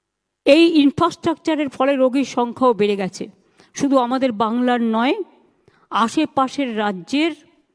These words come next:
এবং নর্থ ইস্টার্ন স্টেটেরও, ইস্টার্ন স্টেটেরও অনেক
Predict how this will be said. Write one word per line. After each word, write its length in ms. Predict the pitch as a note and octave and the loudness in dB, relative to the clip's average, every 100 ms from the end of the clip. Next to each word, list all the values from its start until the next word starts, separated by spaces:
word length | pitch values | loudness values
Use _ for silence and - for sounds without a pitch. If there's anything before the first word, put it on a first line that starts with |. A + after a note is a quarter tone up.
| _ _ _ | _ _ _
এবং 420 | - A3 C4+ B3+ A3 | -4 0 0 0 0
নর্থ 360 | B3 B3+ - | 0 -2 -4
ইস্টার্ন 540 | C#4 - - B3+ A#3+ A#3 | -4 -4 -6 -4 -2 -4
স্টেটেরও, 680 | - A#3 - B3+ D#4 F4 - _ _ _ | -6 -6 -2 -2 0 -2 -6 _ _ _
ইস্টার্ন 420 | - A#3+ - C4 A#3 | -4 -2 -2 -4 -4
স্টেটেরও 580 | - A3+ B3+ C#4 E4+ E4+ _ _ _ - | -4 -4 -2 0 0 -4 _ _ _ -4
অনেক 320 | F#3 B3 C4 | -2 0 -2